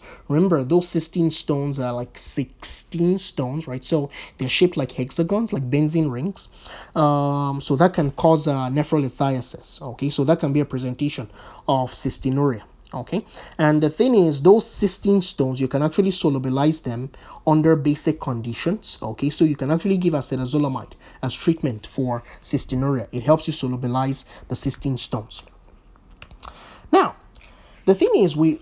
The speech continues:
like protein, right? But the thing is, protein actually does some bad things to the body,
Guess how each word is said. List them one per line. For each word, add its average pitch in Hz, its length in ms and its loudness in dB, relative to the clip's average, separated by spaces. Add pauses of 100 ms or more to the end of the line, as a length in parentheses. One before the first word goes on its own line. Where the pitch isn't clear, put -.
(100)
like 190 400 0
protein, 190 560 2
right? 123 200 -6
But 147 140 0
the 147 60 -2
thing 262 180 0
is, 185 140 0
protein 247 440 0
actually 208 300 0
does 170 300 4
some 147 240 0
bad 160 220 4
things 143 460 -2
to 135 120 -4
the 123 100 -4
body, 135 320 -2